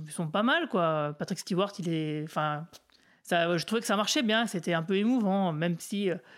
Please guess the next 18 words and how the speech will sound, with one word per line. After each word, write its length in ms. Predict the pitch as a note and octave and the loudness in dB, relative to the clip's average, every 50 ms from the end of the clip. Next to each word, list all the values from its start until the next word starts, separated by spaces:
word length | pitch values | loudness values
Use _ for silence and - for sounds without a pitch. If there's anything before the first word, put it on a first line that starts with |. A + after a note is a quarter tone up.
| - - - - _ - - | -20 -20 -20 -20 _ -8 -6
euh, 180 | - C#3+ D#3 | -4 -4 -4
du 140 | D#3 D#3 F#3+ | -2 -2 -2
coup, 140 | - B3+ A#3 | 0 0 2
moi, 260 | G#3 G#3+ G#3+ A3 A#3 | 2 2 2 2 2
c'était 220 | G3+ - F#3+ - F3+ | 0 0 0 0 0
impossible 340 | F3+ F3 G#3+ F#3 A#3 F#3+ | 0 0 0 0 0 0
de 80 | E3+ G3 | 0 2
l'apprécier 440 | F3+ F3 - - G#3 E3+ - D#4+ A#3+ | 2 0 0 0 -2 0 0 0 0
parce 180 | G#3+ F3 D#3 | 0 -2 -2
que 100 | - F3+ | -2 -4
je 140 | D#3+ - - | -4 -4 -6
trouvais 260 | - - - F#3+ G3 | -8 -4 -2 -2 -2
que 80 | F#3 - | -2 -4
c'était, 540 | - - - F#3 D#3 - - F3 E3+ E3+ E3 | -6 -6 -4 -6 -4 -2 -2 0 0 2 0
euh, 160 | D#3+ D#3 D3+ - - - - - - _ _ _ _ _ _ _ _ _ _ - | 0 0 -2 -4 -8 -18 -20 -20 -20 _ _ _ _ _ _ _ _ _ _ -6
bah, 80 | E3 D#3+ | -4 -4
que 80 | - | -4
c'était 340 | - - F3+ - F#3 D#3 - | -4 -6 -4 -2 -4 -4 -6